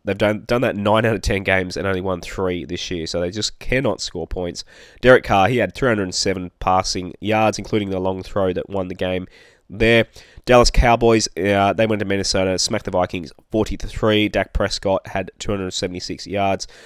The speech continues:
Uh, Cincinnati Bengals, they won in Pittsburgh thirty-seven thirty. Joe, uh, Burrow, he had three hundred fifty-five yards for Cincy.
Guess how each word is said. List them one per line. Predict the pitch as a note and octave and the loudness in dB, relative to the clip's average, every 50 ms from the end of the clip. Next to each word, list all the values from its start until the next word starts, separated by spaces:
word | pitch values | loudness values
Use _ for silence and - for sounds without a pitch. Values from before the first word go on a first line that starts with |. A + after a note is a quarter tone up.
| - - - - _ _ _ | -20 -20 -20 -20 _ _ _
Uh, | - G2+ G#2 G2 | 2 2 2 4
Cincinnati | - C#3 C3 - C3+ B2+ B2 G#2 | 2 0 0 2 2 2 2 0
Bengals, | - _ A#2+ B2+ C3+ C3 C3 C3 B2 A#2 - - | 0 _ 2 2 4 4 4 4 4 2 -2 -6
they | - G2 A2 A2+ A#2 A#2 A#2 | -2 0 2 4 4 4 2
won | F2+ G2 A2 A2 G#2+ | 2 2 0 0 0
in | - G2 G2 - | -2 -6 -8 -10
Pittsburgh | _ - D3+ - - - - A#2 A#2 A#2 A#2 A#2 A#2 _ _ _ _ _ _ _ _ _ _ - _ _ - - | _ -10 -8 -8 -8 -8 -4 -4 -2 0 -2 -2 -4 _ _ _ _ _ _ _ _ _ _ -20 _ _ -6 0
thirty-seven | B2+ C3 C3 G#2+ - - G#2+ G2 F#2+ F#2 - - | 0 0 2 0 -2 -2 -2 -2 -4 -6 -10 -12
thirty. | - - - G#2+ G#2 G#2 G#2+ G#2 - - _ _ | -8 -4 -2 -2 0 0 0 -2 -2 -8 _ _
Joe, | - - A#2+ A#2+ A2 A2 A2 G#2+ G2+ F#2 - _ _ _ _ | -4 0 0 2 2 2 2 0 -2 -4 -6 _ _ _ _
uh, | F#2+ F#2+ F#2 F2+ F2 F2 E2+ - - _ _ _ _ _ _ - - - G#2+ _ | -2 -2 0 0 0 -2 -4 -6 -10 _ _ _ _ _ _ -18 -16 -16 -8 _
Burrow, | - G#2 A2 A2 A2+ A2+ G#2+ - | 2 4 4 6 4 4 2 0
he | F#2+ G#2+ A2+ G#2+ | -2 -2 -2 -2
had | G#2 G#2+ G2 F#2+ - | 0 -2 -2 -2 -6
three | - - A#2+ A2+ | -4 -2 0 0
hundred | G#2 G2+ F#2 | 2 0 -2
fifty-five | - - G#2+ - G2 - G2 F#2 F2 | -6 -8 -8 -8 -6 -2 -2 -2 -2
yards | F#2+ F#2 F#2 F#2 E2+ - | 0 0 0 -2 -2 -6
for | - F#2+ | -8 -8
Cincy. | - G#2 F#2+ - - G2+ F#2 F#2 F2+ | -8 -6 -6 -6 -6 -6 -6 -6 -8